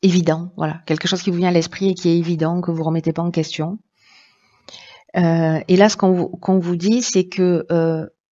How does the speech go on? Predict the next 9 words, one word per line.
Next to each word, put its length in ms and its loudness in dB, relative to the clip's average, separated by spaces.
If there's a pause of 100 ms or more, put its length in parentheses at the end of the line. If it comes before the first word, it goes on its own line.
(1900)
parce 160 0
qu'ici, 320 -2
il 40 4
y 40 6
a 40 6
une 120 4
forme 260 2
de 140 0
doute, 420 -2